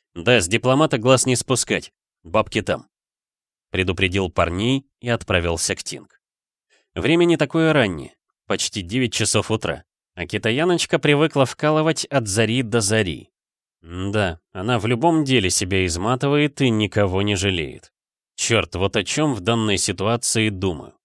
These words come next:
Явно же не головой. В штанах стало тесно,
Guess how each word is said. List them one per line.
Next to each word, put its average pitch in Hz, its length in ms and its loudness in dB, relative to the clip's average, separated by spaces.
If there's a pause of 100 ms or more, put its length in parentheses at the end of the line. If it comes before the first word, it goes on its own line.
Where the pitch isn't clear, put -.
(260)
Явно 107 420 0
же 120 120 0
не 117 140 0
головой. 101 520 0 (680)
В - 80 -18
штанах 127 380 0
стало 151 300 0
тесно, 104 540 0